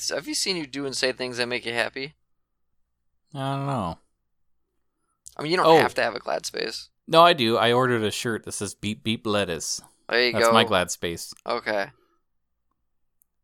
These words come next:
Speaker 2: That's called bookending.
Speaker 1: Okay, it is. I wanna, I wanna plug two things real quick before we head out.
Speaker 2: Your ears?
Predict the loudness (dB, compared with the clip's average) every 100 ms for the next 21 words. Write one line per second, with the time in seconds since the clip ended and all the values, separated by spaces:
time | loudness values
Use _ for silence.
0 | -12 -10 -2 -2 0 -4 -2 -2 -4 -6
1 | -10 -14 _ _ _ -10 -8 -6 -6 0
2 | 2 4 2 4 6 8 6 4 2 2
3 | 2 0 -2 0 0 -4 -8 -6 -6 -6
4 | -4 -4 -4 -6 -8 -8 -20 -10 -4 -4
5 | -2 -2 -2 -6 _ _ -10 -8 -6 -4
6 | -4 -6